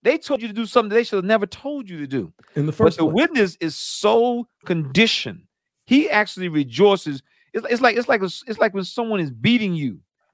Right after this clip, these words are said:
Speaker 1: you know, and, and, and, and, and now they, they're, they're gonna stop. And now y-, you're, you, you're saying, you know, you're happy that they, they, they should never beat you to start with.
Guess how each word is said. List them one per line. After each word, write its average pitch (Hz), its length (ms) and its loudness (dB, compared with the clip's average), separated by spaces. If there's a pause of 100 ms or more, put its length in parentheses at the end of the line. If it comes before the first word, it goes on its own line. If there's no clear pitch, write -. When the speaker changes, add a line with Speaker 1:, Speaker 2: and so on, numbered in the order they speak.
(140)
Speaker 1:
you - 100 -4
know, 117 320 2 (400)
and, 165 220 2
and, 165 160 -4
and, 160 180 -8
and, 156 240 -8
and 156 200 0
now 190 340 4 (180)
they, 170 300 2
they're, 156 280 2
they're 156 200 0
gonna 151 240 0
stop. 151 480 0
And 143 160 -8
now 165 200 -2
y-, 143 200 -16 (180)
you're, 135 560 0
you, 190 140 0
you're 185 180 2
saying, 185 360 4 (300)
you 185 80 2
know, 180 40 4
you're 190 180 4
happy 233 360 0
that 170 140 -4
they, 170 100 0
they, - 180 -2
they 254 300 2
should 233 140 -8
never 226 120 -2
beat 202 220 -8
you 208 60 -8
to 190 40 -10
start - 300 2
with. 117 240 0